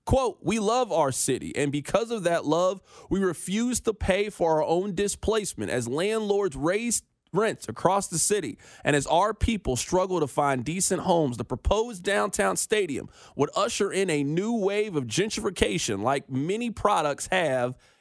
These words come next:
in other cities. The proposed sales tax to fund the stadium would cost our neighbors fifty million dollars each year for the next forty years.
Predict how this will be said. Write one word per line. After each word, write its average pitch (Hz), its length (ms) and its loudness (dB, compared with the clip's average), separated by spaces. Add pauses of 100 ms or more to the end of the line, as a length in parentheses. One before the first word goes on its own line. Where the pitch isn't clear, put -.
(160)
in 156 200 0 (120)
other 190 400 0
cities. 196 520 -2 (240)
The 175 220 0
proposed 208 560 0
sales 233 400 0
tax 110 360 -2
to 123 80 -6
fund 180 300 -2
the 160 60 -2
stadium 185 540 0
would 143 120 -2
cost 190 380 0
our 170 220 2
neighbors 196 520 -2
fifty 320 680 -4
million 233 540 -2
dollars 202 500 0
each 202 320 -6
year 165 240 -2
for 135 140 -4
the 135 100 0
next 160 280 -2
forty 196 360 -2
years. 190 380 -4